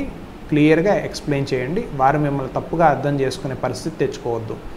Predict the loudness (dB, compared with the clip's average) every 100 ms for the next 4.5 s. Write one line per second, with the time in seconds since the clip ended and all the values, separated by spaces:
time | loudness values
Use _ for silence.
0 | -14 -14 -2 2 4 6 4 6 4 2
1 | 0 0 2 4 4 2 2 2 2 -6
2 | -12 -6 -4 -2 -2 0 0 0 2 2
3 | 2 4 4 6 6 4 2 -2 -4 -4
4 | -4 -4 -2 -2